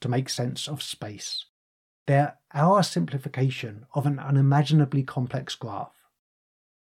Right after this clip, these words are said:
That's not to say that our simplification isn't correct, or at least close to correct at our own scale. Indeed, I'm quite sure that our simplification of the graph into three-dimensional space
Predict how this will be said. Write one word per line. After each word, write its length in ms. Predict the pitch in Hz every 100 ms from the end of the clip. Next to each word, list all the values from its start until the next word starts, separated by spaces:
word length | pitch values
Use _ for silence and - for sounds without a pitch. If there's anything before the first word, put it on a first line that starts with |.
| _ _ _ _ _ _ -
That's 260 | 170 -
not 220 | 160 196
to 80 | -
say 220 | 127 143
that 120 | 127 120
our 120 | 113
simplification 760 | 143 135 104 - 123 123 127
isn't 300 | 135 117 123
correct, 580 | - 120 143 - - - _ _
or 140 | - 143
at 60 |
least 180 | 190 - - _
close 380 | - 147 165 -
to 140 | -
correct 500 | - 117 117 - -
at 80 | 113
our 160 | 120 117
own 220 | 120 117
scale. 540 | - 131 113 107 117 _ _ _ _ _ -
Indeed, 300 | 160 190 -
I'm 120 | 151
quite 320 | - 208 196
sure 300 | - 139 170
that 160 | 139 120
our 140 | 113
simplification 840 | - 160 139 - - 131 - 135 120
of 80 | -
the 80 |
graph 440 | 131 117 120 120 -
into 220 | 113 110
three-dimensional 800 | - 143 139 123 127 127 127 107
space 420 | - 113 113